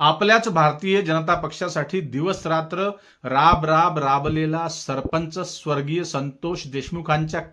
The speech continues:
केसमध्ये न्याय जर का मिळाला नाही तर आधी समजून घ्या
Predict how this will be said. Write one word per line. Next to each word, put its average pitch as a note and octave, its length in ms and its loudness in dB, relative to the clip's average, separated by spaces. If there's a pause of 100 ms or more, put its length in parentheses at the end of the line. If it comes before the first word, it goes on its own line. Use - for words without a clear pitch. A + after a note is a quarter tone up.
केसमध्ये F3+ 580 0 (720)
न्याय D3+ 420 2
जर C#3+ 240 0
का F#3+ 220 0
मिळाला D#3 360 2
नाही C#3 320 -2 (140)
तर D#3+ 140 2 (2000)
आधी D#3+ 260 6
समजून G3 400 2
घ्या A#2+ 100 -2